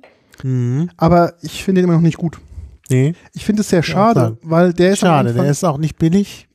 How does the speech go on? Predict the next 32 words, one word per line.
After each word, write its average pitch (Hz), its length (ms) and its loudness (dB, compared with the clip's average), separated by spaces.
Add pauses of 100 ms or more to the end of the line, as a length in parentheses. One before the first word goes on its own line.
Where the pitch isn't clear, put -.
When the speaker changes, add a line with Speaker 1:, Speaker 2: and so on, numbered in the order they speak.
(100)
Speaker 2:
der 156 120 -4
ist 185 120 -2
am 185 100 -4
Anfang 208 240 0
sehr 202 200 2
schön 233 200 0
filigran 190 560 0
und 202 120 0
so 180 80 -2
weiter 196 240 0
und 185 60 -2
dass 180 120 -2
er 185 60 2
dann 180 140 2
so 190 120 2
erschlagen 175 720 0
wird. 180 180 -2 (600)
Ich - 140 -8
finde, 208 200 0
das 208 120 -4
kann 202 140 -4
man 180 60 -4
besser 175 200 0
machen. 131 260 -6
Ich - 140 -12
glaube, 196 240 2
Speaker 1:
Mhm. 208 60 0
Speaker 2:
vielleicht 175 560 2 (180)
muss 196 300 -2
man 196 200 2
dadurch 185 380 0
nochmal 170 320 0